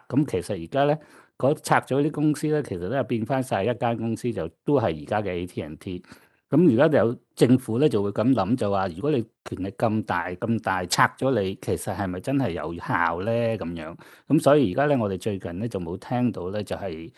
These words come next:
即係啲政府就話，啊，我唔俾你啊，譬如，譬如 Google 咁，你收購大間比較細啲嘅小型啲嘅公司啊，譬如嗰陣時 Google 收購 YouTube 咁，佢都冇話唔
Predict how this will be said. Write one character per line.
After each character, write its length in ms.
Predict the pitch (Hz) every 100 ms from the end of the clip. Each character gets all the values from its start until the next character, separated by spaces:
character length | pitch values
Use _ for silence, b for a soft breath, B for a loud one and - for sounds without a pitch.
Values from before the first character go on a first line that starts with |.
| b b b
即 120 | 139
係 240 | 110 87
啲 120 | - 117
政 200 | 104 95
府 200 | - 104
就 160 | 101
話， 100 | 85
啊， 280 | 82 92 107 92
我 140 | 107
唔 200 | 92 80
俾 320 | 82 87 113
你 260 | 98 95 98
啊， 340 | 92 90 87
譬 200 | 90 104
如， 60 | 80
譬 220 | 82 95
如 60 | 92
Google 520 | 120 123 95 80 82
咁， 100 | 117
你 60 | 98
收 200 | - 120
購 160 | 107 95
大 160 | 82
間 300 | 87 113 117 127 B B
比 100 | -
較 140 | 104 104
細 300 | - 104 95
啲 160 | 110
嘅 380 | 110 98 95 92
小 280 | 98 - 90 110
型 180 | 76
啲 140 | 76 107
嘅 40 |
公 220 | 92 113
司 240 | 107 - 107
啊， 140 | 92
譬 160 | 87 95
如 80 | 78
嗰 140 | 107
陣 100 | 113
時 100 | 113
Google 380 | 110 123 101 76
收 180 | 123 117
購 260 | 113 101
YouTube 440 | 107 117 - 120 -
咁， 240 | 95 117 b b b b
佢 500 | - 110 113 117 117 -
都 120 | 151
冇 280 | 131 85 87
話 180 | 107 90 80 85
唔 280 | 85 73